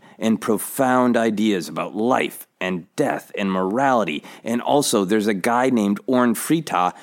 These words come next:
because that's how one of Lucas's kids said corn fritters. Now, particularly with the bad guys having super bad sounding names, I think that goes back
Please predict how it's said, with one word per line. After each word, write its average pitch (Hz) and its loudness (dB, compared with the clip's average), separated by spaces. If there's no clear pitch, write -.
because 95 -2
that's 113 -2
how 101 0
one 101 2
of 85 -4
Lucas's 104 -4
kids 101 -4
said 85 -4
corn 98 -2
fritters. 73 -8
Now, 135 2
particularly 135 0
with 101 -2
the 110 2
bad 110 2
guys 78 -4
having 85 -4
super 78 -2
bad 92 2
sounding 82 -4
names, 76 -6
I 123 0
think 160 0
that 165 -2
goes 104 0
back 92 -2